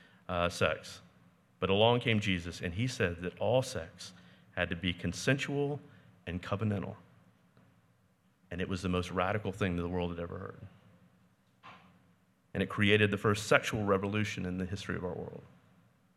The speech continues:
And incredible protections for both women and families and those around. And what we need to understand is that our world has been profoundly influenced and shaped by the life, death, and resurrection of Jesus Christ in this world, and his subsequent ministry of his followers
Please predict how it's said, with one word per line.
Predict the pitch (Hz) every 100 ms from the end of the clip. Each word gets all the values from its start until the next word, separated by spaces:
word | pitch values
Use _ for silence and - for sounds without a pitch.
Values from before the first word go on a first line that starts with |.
| _ _ _ _ _ _ _
And | -
incredible | 90 - 156 139 110
protections | 110 110 - - 92 -
for | -
both | 87 87 107
women | 110 107
and | 98
families | 92 92 92 92 95 - - - - - _ _ _ _ _ _
and | 92 85
those | 85
around. | 80 80 78 73 - - -
And | 95
what | 104 113
we | 120
need | 113
to | 98
understand | 95 - 90 90
is | 87
that | 92
our | 98
world | 104 110 117 104
has | 95
been | - 92
profoundly | 107 - 131 127 127 101 98
influenced | 92 101 - 90 85 - - - - - -
and | 90 95
shaped | - 143 120 - -
by | 95 92
the | 92
life, | 98 101 104
death, | 104 92 -
and | 90
resurrection | 90 92 87 -
of | 87
Jesus | 95 92 87
Christ | - 87 -
in | 87
this | -
world, | 85 80 78 - - - - -
and |
his | 110
subsequent | - 107 107 113 107
ministry | 104 131 127 - 104 95
of | 98 -
his | 104 101 101
followers | - 120 131 95 - 98 -